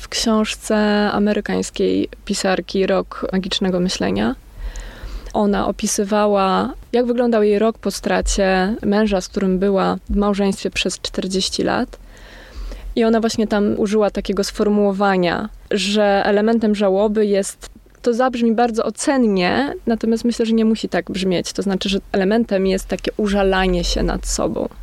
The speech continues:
Natomiast myślę, że, że żałoba jest tak szerokim doświadczeniem, że jest tam rzeczywiście nie tylko strata tej bliskiej osoby, ale też strata naszego wspólnego życia,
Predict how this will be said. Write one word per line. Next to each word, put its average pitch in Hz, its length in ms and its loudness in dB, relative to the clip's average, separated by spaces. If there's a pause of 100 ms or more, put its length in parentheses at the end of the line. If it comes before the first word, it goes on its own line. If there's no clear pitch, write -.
(240)
Natomiast 233 600 0
myślę, 240 440 2
że, 214 180 0 (100)
że 214 200 0
żałoba 226 360 2
jest 226 120 -2
tak - 240 -2 (160)
szerokim 233 580 2
doświadczeniem, 196 840 0 (120)
że 202 240 0
jest 202 200 0
tam 196 280 0
rzeczywiście 214 640 -2 (500)
nie 208 140 2
tylko 226 280 0
strata 190 460 -2
tej 190 180 0
bliskiej 180 360 0
osoby, 175 420 -2
ale 190 220 0
też - 380 -4 (580)
strata 202 380 0
naszego 185 360 0
wspólnego 185 500 0
życia, 180 540 -2